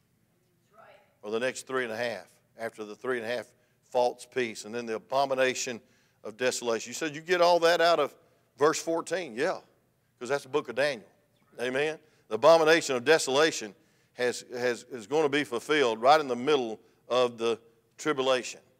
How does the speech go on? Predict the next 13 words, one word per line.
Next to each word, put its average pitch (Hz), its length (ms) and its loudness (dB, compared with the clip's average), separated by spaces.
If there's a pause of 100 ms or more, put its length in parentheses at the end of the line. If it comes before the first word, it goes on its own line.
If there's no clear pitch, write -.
(120)
But 135 100 0
I 190 60 8
wanna 226 160 2
give 170 200 -2
you 143 80 -2
real 156 180 0
quick, 120 360 0
and 113 80 -10
I 127 60 -4
wanna 143 160 -4
sum 127 260 -6
this 113 200 -8
up 110 220 -4